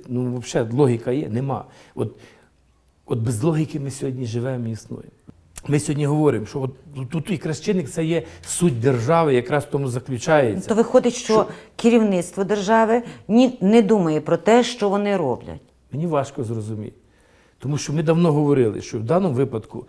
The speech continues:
Speaker 1: якщо державний підхід, підхід повинен бути, що треба брати регіональні ресурси і формувати розвиток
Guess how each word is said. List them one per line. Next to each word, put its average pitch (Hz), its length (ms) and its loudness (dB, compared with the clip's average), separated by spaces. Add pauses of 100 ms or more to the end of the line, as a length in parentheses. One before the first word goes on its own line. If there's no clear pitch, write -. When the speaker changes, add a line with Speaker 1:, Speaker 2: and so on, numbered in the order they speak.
(280)
Speaker 1:
якщо 139 200 -2
державний 147 440 0
підхід, - 460 -8
підхід 147 420 -6
повинен 143 320 -2
бути, 120 120 -6
що 110 200 -6 (240)
треба 208 260 -2
брати 151 300 0
регіональні 170 560 -2
ресурси 120 640 -6 (760)
і 175 260 4 (180)
формувати 170 720 0
розвиток 139 800 -2